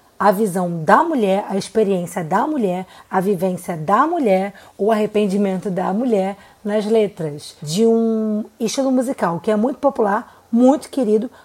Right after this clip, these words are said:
mas muito predominado por homem. Então eu acho que isso acaba acontecendo com a Ludmilla,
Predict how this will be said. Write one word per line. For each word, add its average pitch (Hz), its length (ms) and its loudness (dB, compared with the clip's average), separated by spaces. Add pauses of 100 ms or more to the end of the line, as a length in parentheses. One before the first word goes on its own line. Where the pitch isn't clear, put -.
mas 254 240 0
muito 269 280 -2
predominado 269 520 0
por 302 160 -2
homem. 196 300 0 (260)
Então 262 160 6
eu 262 100 8
acho 269 260 6
que 285 80 -8
isso 262 140 -6
acaba 269 400 2 (140)
acontecendo 240 720 -2
com 262 420 0 (380)
a 247 80 0
Ludmilla, 247 880 0